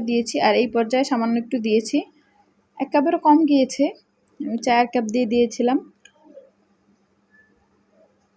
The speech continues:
রান্নাটা টোটালে লো আঁচে করবেন,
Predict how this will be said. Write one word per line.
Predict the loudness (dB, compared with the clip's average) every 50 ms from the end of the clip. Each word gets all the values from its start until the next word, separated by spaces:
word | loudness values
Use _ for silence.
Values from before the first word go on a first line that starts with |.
| _ _ _ _ _ -20 _ _ _ _ _ _ _ _ _ _ _ _ _ _ _ _ -6 0 2
রান্নাটা | 4 4 4 4 2 4 4 4 4 4
টোটালে | 2 2 4 4 4 6 6 6 6 4 2 2 6
লো | 8 10 10 10
আঁচে | 8 8 4 2 4
করবেন, | 4 4 4 4 2